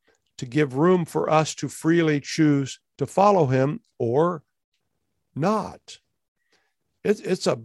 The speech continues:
it's an amazing thing that God would limit himself like that. And it's a, it's an enormous responsibility for us,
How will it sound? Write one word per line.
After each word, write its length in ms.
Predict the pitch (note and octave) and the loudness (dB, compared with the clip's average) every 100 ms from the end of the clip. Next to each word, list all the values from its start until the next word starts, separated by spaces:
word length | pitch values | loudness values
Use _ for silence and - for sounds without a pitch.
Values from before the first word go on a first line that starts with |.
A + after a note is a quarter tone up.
| A#2 A#2+ _ - | -12 -14 _ -6
it's 220 | D#3+ - | -6 -2
an 140 | C#3 A2+ | -4 -4
amazing 840 | A#2+ B2 B2 D3+ G3 F#3+ D#3+ C3+ | -6 -6 0 2 4 2 2 0
thing 340 | G#2+ D3+ D3+ G#2+ | 0 0 0 -4
that 160 | A2 | -2
God 260 | C3 C3+ B2+ | 2 2 2
would 120 | A2+ | -4
limit 320 | A#2 D3 E3 | 0 2 2
himself 400 | A2 - A2 F#2+ | -4 -6 -10 -8
like 160 | A2 G2+ | -12 -10
that. 180 | A2+ A2+ - | -8 -6 -4
And 160 | D3 | 0
it's 160 | G#3 D#3 | 0 0
a, 140 | C#3 - _ _ - | -2 -4 _ _ -6
it's 160 | D#3 | 0
an 140 | E3+ D3 | 0 0
enormous 880 | C3+ C3+ C3 D3 G#3+ A3 C#3 A#2+ C3+ | 0 -2 4 6 6 4 2 -2 -4
responsibility 880 | B2+ - C#3 C#3 C3 C3+ G3 B2+ A#2 | -6 0 0 0 0 0 2 0 -2
for 240 | - A#2+ | 0 2
us, 320 | F#3+ - - | 2 -4 -10